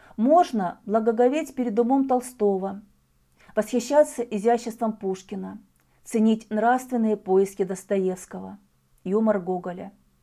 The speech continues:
и так далее. Однако похожим быть хочется только на Чехова. Конечно, с этим утверждением Довлатова согласится не каждый.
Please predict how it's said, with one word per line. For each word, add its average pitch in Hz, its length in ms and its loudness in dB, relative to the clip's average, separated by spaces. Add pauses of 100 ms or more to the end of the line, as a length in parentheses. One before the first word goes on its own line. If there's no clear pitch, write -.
и 190 60 -8
так 185 260 -6
далее. 175 420 -8 (920)
Однако 190 460 -2
похожим 208 800 -4 (160)
быть 170 460 -6
хочется - 800 -14
только 190 460 -10 (140)
на 175 140 -10
Чехова. 175 560 -12 (1600)
Конечно, 269 640 0
с - 120 -14
этим 220 340 2
утверждением 196 720 -2
Довлатова 233 520 -2
согласится 208 580 -6
не 262 160 -2
каждый. - 540 -10